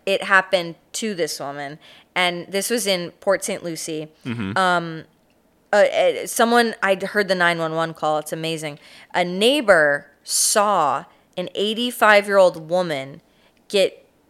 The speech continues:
Speaker 1: attacked and dragged into a lake by, well, not even a lake, like a, a drainage ditch, basically,
Speaker 2: Damn.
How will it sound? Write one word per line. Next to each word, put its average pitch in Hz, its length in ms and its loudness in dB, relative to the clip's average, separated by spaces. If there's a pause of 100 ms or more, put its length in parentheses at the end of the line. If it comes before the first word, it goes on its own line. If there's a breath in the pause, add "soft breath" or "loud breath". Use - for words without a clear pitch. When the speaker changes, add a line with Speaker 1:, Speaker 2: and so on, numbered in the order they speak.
(220)
Speaker 1:
attacked 185 720 2
and 170 240 -6
dragged 175 640 4
into 175 560 -6
a 151 320 -4 (180)
lake 170 420 0 (120)
by, 165 360 4
well, 143 140 -8
not 170 240 0
even 170 200 -2
a 123 100 -4
lake, 156 340 -2
like - 260 -6 (320)
a, - 60 -4
a 185 40 -2
drainage 208 580 -2
ditch, - 320 -10
basically, 151 400 -2
Speaker 2:
Damn. 85 180 -2